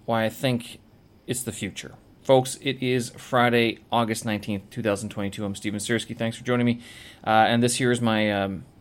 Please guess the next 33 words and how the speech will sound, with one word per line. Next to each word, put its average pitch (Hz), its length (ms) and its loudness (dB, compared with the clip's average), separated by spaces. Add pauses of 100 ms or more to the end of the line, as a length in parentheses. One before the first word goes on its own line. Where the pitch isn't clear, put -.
(260)
audio 120 200 0
digest. 71 520 -6 (120)
Beijing 156 400 6
Expat 131 480 0
Daily, 123 440 4 (240)
Canadian 156 480 4
Expat 123 500 0
Daily, 110 420 2 (600)
Steven 127 320 0
Sersky 120 420 -2
audio 101 220 -2
blog 101 460 -2
is 117 100 -4
the 117 80 -2
more 110 160 -2
<laughs> - 20 -8
creative - 380 4
title 139 300 4
that 120 100 4
I 110 100 2
came 131 320 2
up - 200 -4
with. 123 240 2 (440)
Uh, 127 100 8
you 139 200 6
can 143 100 6
search 139 280 2
for 135 80 -2
this 127 200 0
on 120 140 6
Spotify 120 720 4
and 110 180 0
Anchor. 120 460 4